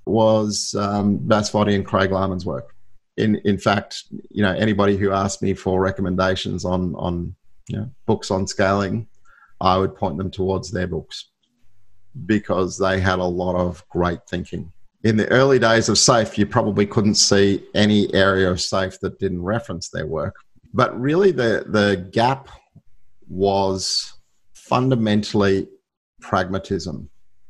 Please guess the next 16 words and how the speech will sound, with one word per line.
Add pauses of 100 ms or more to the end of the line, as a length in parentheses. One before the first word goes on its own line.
(200)
and (1080)
recognizing
the
critical
role
that
leadership
had
to
play. (760)
A-,
and
I
think
that
it's